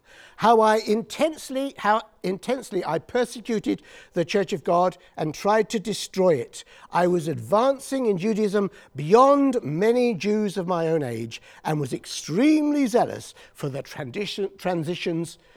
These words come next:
traditions of my fathers."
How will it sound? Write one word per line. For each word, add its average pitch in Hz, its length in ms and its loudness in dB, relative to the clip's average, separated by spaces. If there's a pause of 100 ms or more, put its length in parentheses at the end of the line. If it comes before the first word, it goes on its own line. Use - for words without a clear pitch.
(260)
traditions 139 720 -8 (280)
of 139 260 -2
my 131 260 -6
fathers." - 840 -10